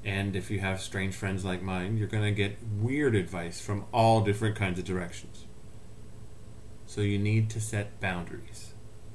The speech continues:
When it starts coming in and becoming overwhelming, you need to be able to stand up, get up on that chair and say, "Thank you.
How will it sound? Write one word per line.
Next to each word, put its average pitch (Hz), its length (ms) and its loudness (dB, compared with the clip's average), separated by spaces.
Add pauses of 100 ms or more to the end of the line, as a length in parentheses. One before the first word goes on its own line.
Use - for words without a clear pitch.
(920)
When 92 140 -2
it 87 100 -2
starts 104 300 0
coming 117 380 2
in 101 100 4
and 92 160 0
becoming 104 420 0
overwhelming, 104 640 0
you 95 100 0
need 107 200 0
to 120 60 0
be 113 240 2
able 101 220 2
to 101 60 -2
stand 110 400 0
up, 92 260 -2 (680)
get 107 140 4
up 110 120 4
on 117 120 4
that 110 200 4
chair 95 260 2
and 101 160 0
say, 98 360 0 (800)
"Thank 147 360 2
you. 87 140 -4